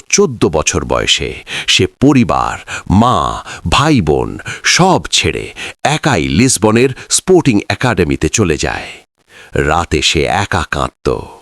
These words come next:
মায়ের কথা মনে পড়ত। অনেকে তার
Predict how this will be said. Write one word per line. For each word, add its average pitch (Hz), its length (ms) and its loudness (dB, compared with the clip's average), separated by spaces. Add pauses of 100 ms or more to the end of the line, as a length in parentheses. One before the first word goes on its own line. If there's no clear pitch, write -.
(360)
মায়ের 110 460 2
কথা - 300 -2
মনে 80 260 2
পড়ত। 67 460 -2 (760)
অনেকে 143 460 2
তার - 180 -2